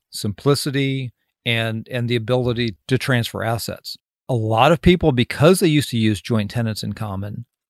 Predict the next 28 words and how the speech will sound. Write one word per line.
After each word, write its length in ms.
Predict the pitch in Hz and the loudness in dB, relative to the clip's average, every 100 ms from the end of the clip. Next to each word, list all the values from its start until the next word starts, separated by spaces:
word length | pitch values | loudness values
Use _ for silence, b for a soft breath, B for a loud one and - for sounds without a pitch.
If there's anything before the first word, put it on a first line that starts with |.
| _ _ | _ _
and 260 | 160 151 143 | 2 4 4
now 240 | 139 139 | 4 2
these 320 | 131 135 120 | 2 2 0
estate 480 | 117 - - 165 233 | -4 -6 0 2 2
tax 420 | - 151 110 - | -2 -6 -6 -8
limits 360 | 113 113 113 - | -4 -2 -2 -4
have 220 | 120 107 | -6 -6
risen 480 | 110 131 120 117 110 | 2 2 2 -2 -4
up, 260 | 113 120 - _ _ | -4 -6 -10 _ _
up 140 | 131 127 | -6 -4
above 320 | 110 123 107 | 0 0 -2
the 60 | |
five 280 | 101 127 120 | -2 0 0
million 300 | 123 110 110 | -2 -4 -4
dollar 320 | 104 135 180 | 0 2 2
mark, 420 | 123 98 92 107 - _ _ - | 0 -2 -4 -8 -16 _ _ 0
it's 200 | 160 - | 0 0
creating 640 | - - 135 147 190 135 | -6 -4 0 0 0 -2
more 300 | 113 110 117 | -2 0 0
complexity 800 | - 104 - 165 175 131 107 110 | -2 -8 -4 -4 -2 -2 -2 -2
at 180 | 110 110 | -2 -4
the, 420 | 107 113 110 107 107 _ _ - | -2 0 -2 -4 -10 _ _ -14
uh, 120 | 110 | -4
probate 420 | - 214 208 104 | 4 4 4 0
level 440 | 110 101 107 113 _ - | -2 -2 -4 -6 _ -2
than 200 | 131 123 | 0 2
is 160 | 113 | 0
necessary. 680 | 117 127 - - - - - | 0 -2 -2 -8 -8 -10 -16